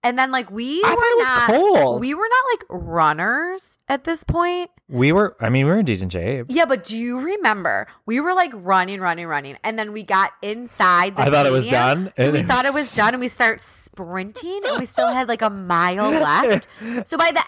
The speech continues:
Speaker 1: end of it,
Speaker 2: It
Speaker 1: I,
Speaker 2: wasn't,
Speaker 1: like,
Speaker 2: like, a mile.
Speaker 1: I literally was, like, limping to the finish line while, like, small children were flashing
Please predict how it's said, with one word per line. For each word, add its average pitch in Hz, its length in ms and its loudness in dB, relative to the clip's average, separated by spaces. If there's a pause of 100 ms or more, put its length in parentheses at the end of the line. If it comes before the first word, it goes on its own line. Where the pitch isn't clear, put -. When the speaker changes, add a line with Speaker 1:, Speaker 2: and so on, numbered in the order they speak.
Speaker 1:
end 349 180 2
of 311 100 -2
it, 196 200 0
Speaker 2:
It 254 80 -2
Speaker 1:
I, 247 140 4
Speaker 2:
wasn't, 285 220 2
Speaker 1:
like, 202 240 2
Speaker 2:
like, 165 80 4
a - 20 2
mile. 123 420 4
Speaker 1:
I 302 220 2
literally 294 440 2
was, 349 200 -2
like, 220 400 0
limping 226 680 -4
to 285 80 -4
the 247 120 -2
finish 226 300 -4
line 170 260 0
while, 202 180 2
like, 208 180 0
small 226 400 0
children 208 400 -6
were 185 100 -4
flashing 196 760 0